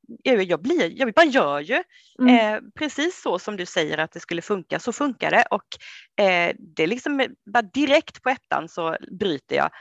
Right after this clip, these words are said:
Speaker 2: Ja.
Speaker 1: Och så blir det lite såhär, "Oj, nej men, <laughs>
Speaker 2: Mhm.
Speaker 1: det gick."
Speaker 2: Mm. Japp.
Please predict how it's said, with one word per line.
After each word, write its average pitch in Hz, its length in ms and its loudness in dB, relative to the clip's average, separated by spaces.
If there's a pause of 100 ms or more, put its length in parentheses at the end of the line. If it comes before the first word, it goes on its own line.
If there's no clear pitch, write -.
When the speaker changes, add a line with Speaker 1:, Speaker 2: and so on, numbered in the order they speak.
(260)
Speaker 2:
Ja. 269 60 -2
Speaker 1:
Och 285 60 0
så 226 60 -8
blir 240 120 4
det 214 40 2
lite 196 140 -2
såhär, 196 200 4
"Oj, 294 400 4
nej 233 120 0
men, 320 120 4 (560)
<laughs> 285 100 6 (240)
Speaker 2:
Mhm. 277 200 4
Speaker 1:
det 226 60 -2
gick." 220 240 2 (480)
Speaker 2:
Mm. 269 200 6 (340)
Japp. 262 240 0